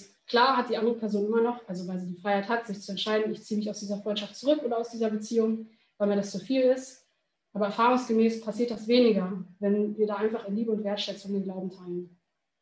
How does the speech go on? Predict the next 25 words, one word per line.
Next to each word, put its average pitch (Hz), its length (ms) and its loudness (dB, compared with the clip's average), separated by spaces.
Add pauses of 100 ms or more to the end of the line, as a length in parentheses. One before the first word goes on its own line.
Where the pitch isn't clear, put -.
(1040)
Dann 247 460 4
auch 254 260 2
eine, 233 220 4
eine 233 260 0
Angst 240 420 -2 (800)
kann 214 180 2
sein, 202 500 2
Mangel 220 260 4
an 185 120 0
Wissen. 311 400 4 (640)
Ähm, 214 760 2 (440)
dass - 100 -18
man 208 80 2
denkt, 208 240 2
naja, 214 360 0
okay, 233 300 2
ich - 300 -8 (100)
habe 208 160 -2
jetzt 214 180 -2
eigentlich 208 340 -2
gar 202 160 -2
nicht 214 160 2
so 202 420 -2 (320)
die 202 60 0
Möglichkeiten. 240 920 2